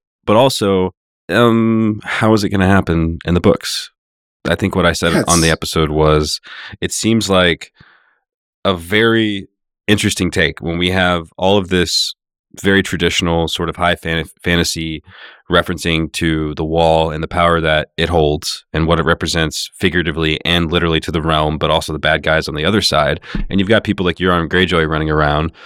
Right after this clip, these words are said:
Speaker 1: with a dragon horn, and he could potentially, he's a pretty good target for being the person that would be most interested in causing a lot of chaos, and there's horns involved with him. So there's a lot of theories there, and that might be
Speaker 2: Yep.
Speaker 1: something that's cool. Probably not.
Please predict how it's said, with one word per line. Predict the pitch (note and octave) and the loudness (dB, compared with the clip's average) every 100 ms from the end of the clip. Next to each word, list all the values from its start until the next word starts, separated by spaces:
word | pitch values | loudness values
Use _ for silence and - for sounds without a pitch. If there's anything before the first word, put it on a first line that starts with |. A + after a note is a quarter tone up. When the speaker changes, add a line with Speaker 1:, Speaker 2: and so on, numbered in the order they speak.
| - _ | -20 _
Speaker 1:
with | D2+ E2+ D#2+ D2+ _ | 0 2 2 0 _
a | D#2+ | -8
dragon | F2 E2 D#2+ | -2 -2 -2
horn, | D2+ C#2+ D2+ D2+ | -6 -6 -4 -4
and | |
he | E2 | -4
could | D#2 | -4
potentially, | F2+ - G2 F#2 E2+ D#2+ D2 - - | -2 0 2 2 2 2 -2 -8 -12
he's | - | -10
a | - | -6
pretty | A2 A2+ | -2 0
good | G#2+ G2 | 2 0
target | - F#2 F2 D#2 - - - - - | 0 2 2 0 -4 -8 -20 -20 -10
for | - | -4
being | E2+ F2 | 0 2
the | E2+ | 2
person | - F2 - E2 | 2 2 2 0
that | D#2+ | 0
would | D2 | 0
be | D2+ | 0
most | E2 E2+ - | 2 2 2
interested | D#2+ E2 - D#2+ D2+ | -2 -2 -2 0 0
in | D2 C#2+ C#2 | 0 -4 -8
causing | - E2+ D#2+ D#2 | -2 0 0 -2
a | D2+ | -4
lot | D#2 | -4
of | D2+ | -2
chaos, | - D2 D2 D#2 - | 0 2 2 0 -2
and | D2+ D2 | -6 -6
there's | D#2 D2+ | -8 -2
horns | A2+ B2+ A2 | 4 6 4
involved | E2+ D2+ D2 | 2 0 0
with | D2 | -2
him. | D2 C#2+ D2+ | -6 -4 -4
So | - | -6
there's | D#2+ | -4
a | F2+ | 2
lot | G#2 G#2 | 2 2
of | G2 | 0
theories | F2 E2+ D2 | -2 -2 -4
there, | D2+ D2+ D#2 | -4 -4 -2
and | G2 | 0
that | A#2+ | 2
might | B2 G2+ | 2 2
be | A2 | 2
Speaker 2:
Yep. | G#2 | 2
Speaker 1:
something | E2 G2+ F#2+ | 2 0 2
that's | G2+ - | 2 0
cool. | F2+ D#2 E2 - - - | 0 0 -2 -8 -20 0
Probably | B2 B2 A#2 | 2 4 2
not. | G#2+ G#2+ - | 2 2 0